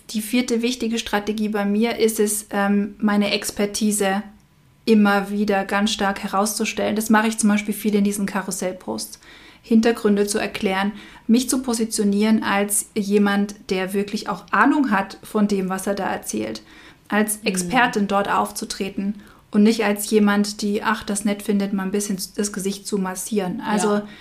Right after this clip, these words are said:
Speaker 2: ja.
Speaker 1: ähm, mir da auch so ein Standing zu erarbeiten, als jemand, der Ahnung hat von dem Thema, den man auch gern weiterempfiehlt und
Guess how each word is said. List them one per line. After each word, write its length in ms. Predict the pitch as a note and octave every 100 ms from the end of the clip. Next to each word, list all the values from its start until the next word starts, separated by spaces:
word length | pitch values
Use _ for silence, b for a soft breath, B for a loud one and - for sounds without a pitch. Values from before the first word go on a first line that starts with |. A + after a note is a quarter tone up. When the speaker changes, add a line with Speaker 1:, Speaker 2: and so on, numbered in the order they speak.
| B
Speaker 2:
ja. 340 | F#3 E3+ E3+ E3+ -
Speaker 1:
ähm, 340 | A3 A3 A3
mir 240 | A#3+ A#3 B3
da 320 | A3 - A3
auch 120 | A3+
so 100 | A#3
ein 100 | A3
Standing 680 | - A3 A3 G#3 F3+ G3+ G#3 - _ -
zu 180 | - G#3
erarbeiten, 800 | F#3 G3 G3 F#3+ F#3+ F#3 F#3+ G#3 -
als 180 | - G#3
jemand, 300 | G#3+ G3+ G3
der 160 | G3+ F#3 -
Ahnung 440 | A3+ G#3+ G3 G3 G#3+
hat 280 | G3+ - - -
von 240 | - G3
dem 200 | F#3 G#3
Thema, 540 | - G3 F#3+ F#3+ A#3+ C4 B B B -
den 140 | G#3+
man 180 | G#3 G#3
auch 400 | A3 G3+ G3+ -
gern 300 | - G#3+ A3
weiterempfiehlt 800 | G#3+ A3 G#3+ G#3+ G#3+ A#3+ C4+ D#4+ - _ _ _ _ _
und 440 | G#3 G#3 G#3 G#3+